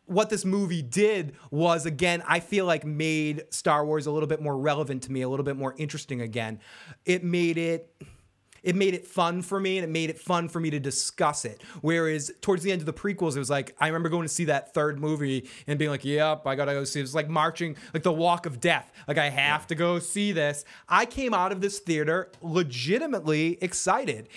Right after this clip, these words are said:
Speaker 1: and that's not something I often do about anything. Stephanie likes to mention that a lot. We do really fun stuff. I'm like, "Yeah, that was great."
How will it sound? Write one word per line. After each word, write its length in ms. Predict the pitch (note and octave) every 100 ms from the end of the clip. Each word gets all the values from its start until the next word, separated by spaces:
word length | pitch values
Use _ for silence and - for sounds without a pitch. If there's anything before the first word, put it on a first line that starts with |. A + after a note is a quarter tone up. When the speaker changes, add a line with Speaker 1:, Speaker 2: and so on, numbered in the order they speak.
| -
Speaker 1:
and 180 | E3+ F3+
that's 260 | F#3+ F#3+
not 180 | G#3 G#3
something 280 | G#3+ G3 G3+
I 140 | F3+
often 360 | F3+ F3+ F3+ F#3+
do 340 | F3+ G#3 G3 G3 -
about 300 | E3 F3+ F3+
anything. 480 | F#3+ B3+ C4 D#3+ B2
Stephanie 300 | B2 F#3 F3
likes 180 | F#3 F3
to 60 | F3+
mention 240 | F#3 F#3
that 80 | F#3
a 60 | F#3
lot. 200 | G#3 E3+
We 80 |
do 120 | E3 E3+
really 200 | F3 E3+
fun 140 | E3
stuff. 180 | F#3 E3
I'm 80 | D3
like, 200 | C#3+ - _ _
"Yeah, 80 | G3+
that 120 | A3
was 80 | G3+
great." 320 | F3 F3+ D#3